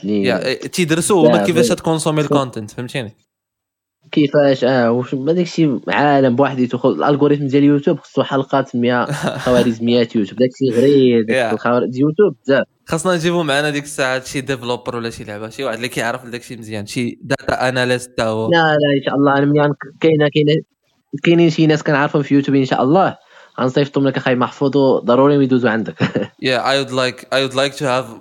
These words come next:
Speaker 2: more YouTubers، فهمتيني؟ حيتاش توك مع يوتيوبرز
Speaker 1: Yeah.
Speaker 2: يكون مختلف، حيتاش هما they have واحد، آه، analytics، they have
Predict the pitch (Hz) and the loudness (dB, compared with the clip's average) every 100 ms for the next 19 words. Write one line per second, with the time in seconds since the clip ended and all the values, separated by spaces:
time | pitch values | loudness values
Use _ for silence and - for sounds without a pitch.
0 | _ 135 135 139 127 131 127 123 107 98 | _ -6 -2 0 0 -2 -4 -6 -6 -10
1 | 120 110 120 117 135 151 151 135 - 170 | -12 -8 -6 -6 -6 -6 -6 -10 -4 -4
2 | 170 151 147 170 185 175 180 160 147 170 | -2 -2 -2 -2 -4 -2 -4 -4 -4 -4
3 | 170 - 160 113 143 131 143 156 123 127 | -6 -6 -6 -6 -10 -6 -4 -2 -4 -4
4 | 147 139 156 135 123 104 - _ _ 156 | -4 -2 -2 -2 -6 -6 -12 _ _ -6
5 | 151 151 135 117 113 - _ _ - 151 | -6 -4 -2 -2 -4 -8 _ _ -6 -2
6 | 170 170 151 120 - 135 135 139 127 | 0 -2 -2 -6 -6 -4 -2 -2 -6